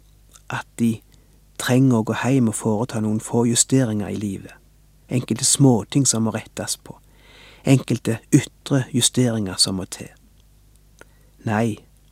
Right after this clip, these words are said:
det er ikke ytre justeringer som må til. Det er akkurat det som ikke må til.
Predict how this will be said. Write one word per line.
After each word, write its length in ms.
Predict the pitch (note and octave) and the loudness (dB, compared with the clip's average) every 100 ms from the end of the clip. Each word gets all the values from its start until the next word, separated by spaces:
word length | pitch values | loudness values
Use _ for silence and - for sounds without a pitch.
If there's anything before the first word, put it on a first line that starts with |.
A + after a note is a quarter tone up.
| _ | _
det 100 | - | -8
er 20 | A2+ | -6
ikke 240 | - B2 | -2 -4
ytre 240 | - - B2 | -4 -4 -2
justeringer 500 | G#2+ - A2 G#2+ F#2+ | -2 -2 -4 -2 -2
som 220 | - F#2 | -4 -4
må 60 | D2+ | -8
til. 160 | - - - _ _ _ - - - - - - - - | -12 -16 -18 _ _ _ -20 -20 -20 -20 -20 -20 -20 -4
Det 80 | D3 | 0
er 80 | |
akkurat 400 | C#3+ - C#3+ C3 | 0 -2 -4 -2
det 160 | - A#2+ | 0 0
som 180 | - B2+ - | 2 0 0
ikke 280 | B2 - E3+ | -2 2 2
må 80 | A#2 | 2
til. 220 | - - | 0 -12